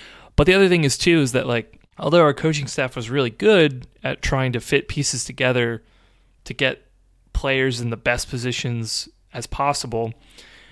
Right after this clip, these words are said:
you know, if you can find a guy who either is, you know, really locks down a position or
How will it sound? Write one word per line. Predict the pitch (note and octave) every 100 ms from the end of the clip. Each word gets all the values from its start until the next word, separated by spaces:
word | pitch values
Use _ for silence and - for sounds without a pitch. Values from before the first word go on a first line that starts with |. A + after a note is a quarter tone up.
| -
you | -
know, | C#3
if | C#3 -
you |
can | - C#3
find | - C#3+ F3+ F#3 B2
a |
guy | A2 C#3 C#3 C3 A#2 A2 - _ _ -
who | C#3+ C3
either | C#3 D3 C#3 C3
is, | C3 B2+ A#2+ A#2 - - - _ _ _ _ _
you | -
know, | B2
really | A#2 B2+ D#3+ D#3 C3
locks | A#2+ B2 -
down | B2 A#2+
a | A#2
position | A#2+ A2+ B2 - C3+ C3+ C3 _ _ -
or | C#3 C3 B2+ B2 A#2